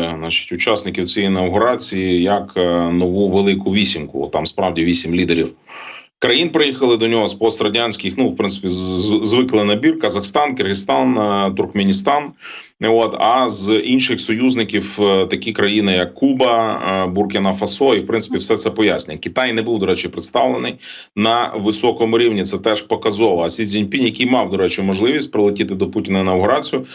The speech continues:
обрав замість цього, і це було показове приниження, поїздку європейськими країнами: Францією, Сербією і Угорщиною.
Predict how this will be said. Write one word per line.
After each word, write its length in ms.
обрав 600
замість 440
цього, 540
і 40
це 140
було 220
показове 520
приниження, 600
поїздку 760
європейськими 760
країнами: 500
Францією, 500
Сербією 500
і 40
Угорщиною. 600